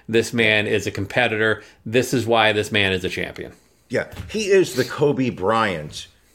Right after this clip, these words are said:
Speaker 2: of celebrity death pools.
Speaker 1: Ooh, ouch. Ouch.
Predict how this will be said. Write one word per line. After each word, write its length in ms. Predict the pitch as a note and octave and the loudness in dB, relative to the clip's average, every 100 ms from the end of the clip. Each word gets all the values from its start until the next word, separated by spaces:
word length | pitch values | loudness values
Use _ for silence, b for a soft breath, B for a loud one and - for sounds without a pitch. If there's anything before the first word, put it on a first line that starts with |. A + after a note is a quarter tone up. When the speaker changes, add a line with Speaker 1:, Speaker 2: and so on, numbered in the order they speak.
| _ | _
Speaker 2:
of 320 | A#2 A2 F#2+ | 2 2 2
celebrity 580 | - B2 A2 G#2 F#2+ F#2+ | -2 -2 0 0 -2 -8
death 400 | F2 F#2+ F2+ - | -4 -4 -4 -8
pools. 360 | F2 C2+ - - | -12 -12 -10 -2
Speaker 1:
Ooh, 760 | G2 G#2 G#2 G2 F#2 F2 D#2+ - | 0 0 0 0 -2 -4 -6 -12
ouch. 640 | - F#2+ F2+ - - - B B B B B _ _ _ | -14 -14 -12 -6 -6 -6 B B B B B _ _ _
Ouch. 720 | - - - - - - - | -20 -20 -20 -20 -16 -16 -18